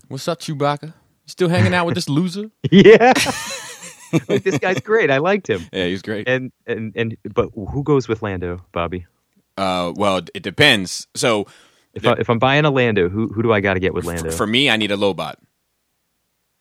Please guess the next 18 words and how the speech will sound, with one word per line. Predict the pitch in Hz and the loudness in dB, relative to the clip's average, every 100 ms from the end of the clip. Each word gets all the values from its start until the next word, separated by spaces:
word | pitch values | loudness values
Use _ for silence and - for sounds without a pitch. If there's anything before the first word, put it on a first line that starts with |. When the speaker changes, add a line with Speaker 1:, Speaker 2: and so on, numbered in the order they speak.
| _ _ _ _ _ _ _ _ _ _ _ _ - - - | _ _ _ _ _ _ _ _ _ _ _ _ -14 -12 -12
Speaker 1:
Sal, | - 110 92 | -4 -4 -2
I, | 98 87 - | -6 -8 -6
I, | 95 107 | -4 -2
I | 98 | 0
don't | 113 127 | 2 2
think | 127 | -2
that | 120 | -4
Name | 101 110 113 | -2 -2 0
Numb | 117 117 | -2 -2
is | 104 | -2
the | 110 | -2
wrong | 113 123 | -2 -2
answer. | 127 123 85 107 - _ _ _ _ _ - | -2 -2 -6 -8 -12 _ _ _ _ _ 2
Speaker 2:
That | 107 | 4
is | 110 104 | 4 0
the, | 101 | -4
that | 104 95 | 0 2
is | 104 95 - | 2 -2 -10